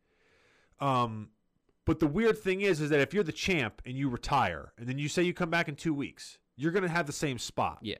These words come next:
Speaker 1: Except you're not gonna have champ if you relinquish your belt.
Speaker 2: Yeah.
Speaker 1: But if you come back after a year,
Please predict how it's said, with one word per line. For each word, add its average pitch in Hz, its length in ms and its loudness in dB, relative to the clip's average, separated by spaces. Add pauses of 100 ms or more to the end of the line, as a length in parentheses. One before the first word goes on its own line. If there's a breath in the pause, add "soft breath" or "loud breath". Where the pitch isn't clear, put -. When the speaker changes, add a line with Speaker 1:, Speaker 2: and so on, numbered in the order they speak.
Speaker 1:
Except 135 360 -2
you're 143 100 0
not 139 160 4
gonna 131 140 -2
have 117 180 0
champ 135 320 -4 (360)
if 135 160 -6
you 131 100 -2
relinquish 123 440 -2
your 101 80 -6
belt. 98 340 -6
Speaker 2:
Yeah. 87 100 -8 (640 loud breath)
Speaker 1:
But 185 100 4
if 175 80 4
you 233 120 6
come 226 180 2
back 190 200 4
after 170 360 4
a 127 40 2
year, 123 520 2